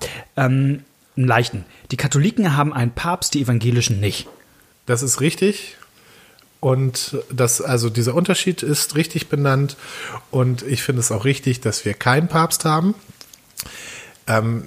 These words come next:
Speaker 2: nicht, dass ich was dagegen hätte, dass es sozusagen ein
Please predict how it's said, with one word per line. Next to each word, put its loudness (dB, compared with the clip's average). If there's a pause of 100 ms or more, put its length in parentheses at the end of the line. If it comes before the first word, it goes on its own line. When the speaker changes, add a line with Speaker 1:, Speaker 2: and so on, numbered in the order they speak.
Speaker 2:
nicht, 2
dass 0
ich -4
was 2
dagegen 2
hätte, 2
dass 0
es 0
sozusagen -2
ein -2